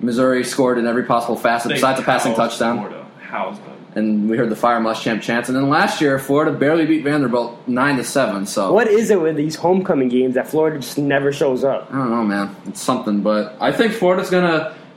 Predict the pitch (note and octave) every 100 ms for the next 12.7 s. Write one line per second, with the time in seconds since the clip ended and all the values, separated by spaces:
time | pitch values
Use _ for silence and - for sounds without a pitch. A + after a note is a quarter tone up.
0 | - F3 F#3 F#3 F3+ F3 F3 - - E3
1 | F3+ F3+ C3+ A#2+ - A#2+ B2+ C3 G#3+ A3
2 | - G3 - F3+ D#3 D#3 D#3 C3 C3+ F3
3 | D#3+ B2+ C3+ E3 D3 C#3+ D3 C#3+ C#3 C3
4 | C3 C3 - C3+ C3+ C3+ C3+ A#2+ - A2+
5 | G2 G#2 G#2+ G#2 G2 G2 - - - -
6 | G2+ G#2 - G2 F#2+ - G#2+ G#2 - -
7 | - - A#2+ A2+ B2+ A#2 D3+ C#3+ - -
8 | C#3+ A#2 B2+ B2 A#2+ A2 A2 A2+ A2 A#2
9 | A2+ A#2 A2 G#2+ A#2+ A2+ G#2+ A2 A2+ G#2
10 | G#2 F#2 G2+ G2+ - - - - - G2+
11 | F#2+ - B2 - A2+ G#2 G#2 G#2+ G2+ G2
12 | - A2+ A2 A2+ A2 G#2 G#2